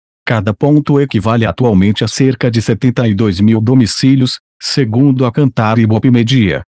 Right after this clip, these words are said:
A participação do Fantástico no universo de T Vs ligadas está meio que estagnada também.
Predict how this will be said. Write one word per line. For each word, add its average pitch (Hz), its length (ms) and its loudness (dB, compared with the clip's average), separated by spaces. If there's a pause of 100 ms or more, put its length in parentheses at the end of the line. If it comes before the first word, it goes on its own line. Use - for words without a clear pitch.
(320)
A 110 100 -2
participação 120 800 0
do 117 100 0
Fantástico 113 720 -2
no 147 100 2
universo 120 640 0
de 120 140 2
T 120 160 -2
Vs 113 260 0
ligadas 104 560 0
está 120 320 0
meio 107 240 2
que 120 140 -2
estagnada 117 720 -2
também. 110 400 0